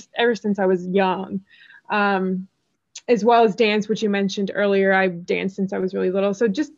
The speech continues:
did art in general for, since, I don't know, very little, five, six years old. Um,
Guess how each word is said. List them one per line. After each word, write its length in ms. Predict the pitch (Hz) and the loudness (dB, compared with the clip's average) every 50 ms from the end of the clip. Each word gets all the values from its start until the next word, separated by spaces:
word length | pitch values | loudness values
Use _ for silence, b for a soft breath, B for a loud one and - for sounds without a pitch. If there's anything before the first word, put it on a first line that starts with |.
| _ _ - | _ _ -2
did 220 | 254 262 214 - - - | 0 0 0 0 0 2
art 280 | 214 214 226 240 - | 4 4 4 4 2
in 120 | 233 214 196 | 0 0 2
general 460 | 165 214 202 196 214 226 269 294 294 | 2 2 2 2 2 0 0 -2 -4
for, 480 | - - 240 214 208 202 196 202 196 _ _ _ _ _ _ _ _ _ _ _ _ | -4 -4 -4 -2 0 0 -2 -2 -4 _ _ _ _ _ _ _ _ _ _ _ _
since, 400 | _ - - 277 269 - - - _ B B B B B B B B B B B B _ _ - | _ -2 0 2 2 0 -2 -8 _ B B B B B B B B B B B B _ _ -2
I 160 | - 247 233 208 | 2 2 4 4
don't 140 | 196 185 | 4 4
know, 260 | 180 180 175 185 190 175 | 2 0 -2 -2 -4 -6
very 380 | 190 190 202 190 247 254 254 240 | -6 -4 0 2 4 4 6 4
little, 260 | 220 208 180 175 185 | 4 2 0 -2 -2
five, 340 | 180 - 233 214 214 214 196 | -2 0 2 2 2 2 0
six 300 | 202 - 208 202 202 - | -4 -6 -6 -6 -6 -6
years 180 | 208 202 202 180 | -4 -4 -4 -4
old. 340 | 180 165 175 165 170 196 _ _ _ b b b b b b b - | -4 -4 -4 -6 -6 -10 _ _ _ b b b b b b b -6
Um, 480 | - 226 226 220 214 208 202 196 190 | -4 -2 0 0 -2 -2 -2 -4 -6